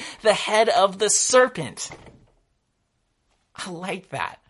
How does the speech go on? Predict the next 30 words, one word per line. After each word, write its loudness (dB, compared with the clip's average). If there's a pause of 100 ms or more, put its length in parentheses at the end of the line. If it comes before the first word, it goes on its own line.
(840)
And -6
so 0
we -4
are 0
part -2
of -10
this -12
genealogy. -8 (580)
We're -10
part -4
of 0
it. -16 (460)
And 0
what 4
really -8
comforts -12
me -10 (320)
is -4
that -10
the -4
genealogies -2 (260)
do -2
not -2 (160)
mention -2 (360)
the -2
accomplishments 0
or 4
the 0
credentials 0 (140)
of 2